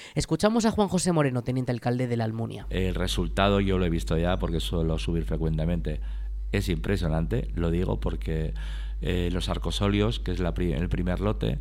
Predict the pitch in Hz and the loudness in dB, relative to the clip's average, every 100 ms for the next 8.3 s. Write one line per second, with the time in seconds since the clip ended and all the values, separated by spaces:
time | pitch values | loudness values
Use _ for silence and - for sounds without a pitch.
0 | - - - - 85 87 85 80 85 78 | -4 -6 0 2 2 0 -2 -2 -2 -2
1 | 82 78 120 117 - 82 87 82 85 87 | -2 2 2 2 2 0 0 0 2 0
2 | 90 80 - 80 76 78 - 76 76 76 | 0 -2 -2 -4 -2 -4 -4 -4 -2 0
3 | 90 101 - 92 - 73 76 95 101 101 | 0 0 0 -2 0 -2 0 2 2 2
4 | 90 82 90 82 85 85 107 - - - | 0 -2 -4 -2 0 2 0 -4 -6 -6
5 | - - - 92 92 92 92 - - 113 | -6 -4 0 2 4 2 0 -2 0 4
6 | 110 127 131 127 131 127 120 143 - - | 6 6 6 4 2 2 2 2 -2 -6
7 | - - - - - - 143 131 95 98 | -6 -6 -6 -6 -6 2 6 8 8 8
8 | 107 117 | 6 2